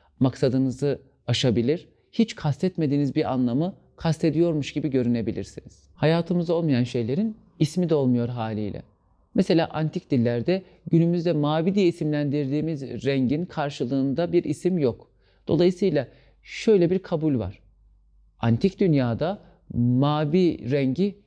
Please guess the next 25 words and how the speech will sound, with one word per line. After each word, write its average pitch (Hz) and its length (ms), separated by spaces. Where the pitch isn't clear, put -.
tanınmıyor, 147 680
bilinmiyor, 151 720
dolayısıyla 160 580
isim 175 280
de 135 120
verilmiyor. 104 580
Jules 190 340
Davidoff 190 480
isimli 123 360
araştırmacı 120 800
Namibya'da 160 1000
Himba 175 220
kabilesi 131 460
üzerinde 127 600
ilginç 143 400
bir 165 240
deney 131 340
yapıyor. - 460
Kabile 151 420
üyelerine 131 560
şu - 140
anda 151 180
gördüğünüz 143 600
resmi 147 300
gösteriyor. 117 600